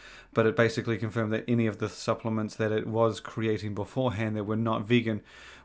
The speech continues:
will cease to be reproduced. So they were essentially discontinued. So anything you see on shelves that's not vegan,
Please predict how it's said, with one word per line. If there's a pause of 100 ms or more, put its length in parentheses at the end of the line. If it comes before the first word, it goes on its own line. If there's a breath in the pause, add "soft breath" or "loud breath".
will
cease
to
be
reproduced.
So
they
were
essentially
discontinued.
So
anything
you
see
on
shelves
that's
not
vegan,